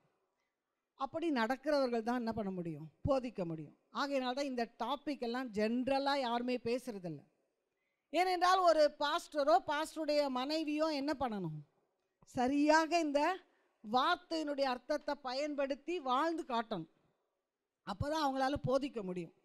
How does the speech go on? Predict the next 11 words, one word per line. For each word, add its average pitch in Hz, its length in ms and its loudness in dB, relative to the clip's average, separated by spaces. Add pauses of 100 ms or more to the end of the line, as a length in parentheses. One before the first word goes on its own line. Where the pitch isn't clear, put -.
(220)
So, 294 200 -4
அப்படிப்பட்ட 269 580 0
ஆசிரியர்கள் 285 880 4 (1080)
இப்பொழுது 254 500 2
எழும்புவார்களாக. 202 960 4 (340)
சரி, 269 300 4 (220)
இந்த, 311 380 0
அதுதான் 277 840 0
ஆண்டவனே 311 880 2
என்று 277 380 -4
புருஷனை 254 680 -6